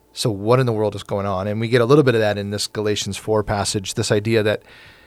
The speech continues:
that humans have just rebelled against him so many times in so many different ways.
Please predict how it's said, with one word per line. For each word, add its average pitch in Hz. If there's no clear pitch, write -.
that 127
humans 165
have 135
just 139
rebelled 120
against 110
him 101
so 120
many 120
times 104
in 98
so 110
many 104
different 101
ways. 101